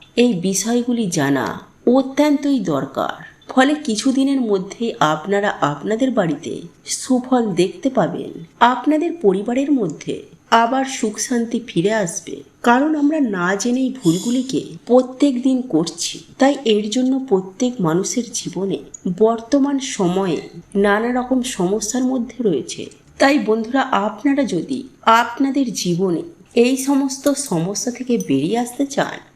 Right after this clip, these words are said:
তো অবশ্যই বন্ধুরা, আপনারা কিন্তু ভিডিওটি পুরো দেখতে ভুলবেন না এবং ভিডিওটি ভালো লাগলে আপনাদের পরিবারের সকলের সাথে অবশ্যই শেয়ার করুন। তাই বন্ধুরা,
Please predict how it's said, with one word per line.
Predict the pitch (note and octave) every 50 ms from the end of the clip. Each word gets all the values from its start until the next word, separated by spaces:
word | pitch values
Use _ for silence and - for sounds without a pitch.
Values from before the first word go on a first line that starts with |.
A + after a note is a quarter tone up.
| _ -
তো | C#4+ C#4+
অবশ্যই | - - A#3 A3+ A3 B3+ C#4 C4+ - - C#4+ C4+
বন্ধুরা, | A3+ A3 G#3+ A3 A3 A#3 - A#3+
আপনারা | - - - F3+ F3+ F3 - B3 B3+ C4 C#4+ C4+
কিন্তু | C4+ - F#3 D3+ C3+ - - F2+ - - - - _ - - - F#3+ E3+
ভিডিওটি | - A3 A#3+ A3 C#4 C#4+ C4+ D4 C4+
পুরো | - - A3+ G#3+ G#3+ B3 A#3+
দেখতে | B3+ B3 B3 - - A#3
ভুলবেন | F3+ - - E3+ F3+ G3+ A3 A#3 A3
না | F#3+ D3+ B2+ - - - - - - - -
এবং | B3 B3+ B3 D4 D4+ C#4
ভিডিওটি | - - G3 G3+ F#3+ A#3 B3 B3 C4+ C4
ভালো | - - - E3 C3 D3+ F3+ G#3+
লাগলে | A#3 G#3+ G#3 - - - - - - - _ -
আপনাদের | A3+ A#3 B3 A#3+ - - C4+ C#4 D4 D4 D4 D4+
পরিবারের | - F#3+ F#3+ G3+ G3+ G#3 G#3 G#3+ A3
সকলের | G#3+ - - - F3+ D#3+ - - A#3+ C4+ D4
সাথে | C#4+ - - - E3 C#3 - - - - - _ - -
অবশ্যই | A3+ A#3 A#3+ B3 C#4 B3 C4 - - B3+ B3 A#3
শেয়ার | - - - - F#3 F3 F#3+ A3 A#3+
করুন। | B3 - G3 C#3 G#2 G#2 F#2+ - - - - - -
তাই | C4 C#4 C#4
বন্ধুরা, | A3 A#3+ A#3+ B3 B3 - C#4 C#4+